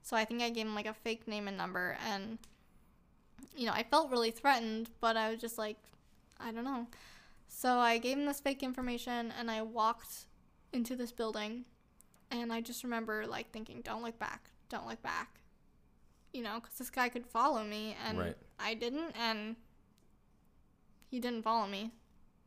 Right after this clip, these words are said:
Speaker 2: Yeah.
Speaker 1: Yeah, I don't know if he just didn't, I was like, I mean, he could have.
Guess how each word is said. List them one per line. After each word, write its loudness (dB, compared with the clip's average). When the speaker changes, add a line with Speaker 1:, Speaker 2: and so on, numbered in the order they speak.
Speaker 2:
Yeah. -4
Speaker 1:
Yeah, -4
I 2
don't 2
know 0
if -10
he -8
just -6
didn't, -4
I -2
was 2
like, 8
I 0
mean, 6
he -4
could -2
have. 2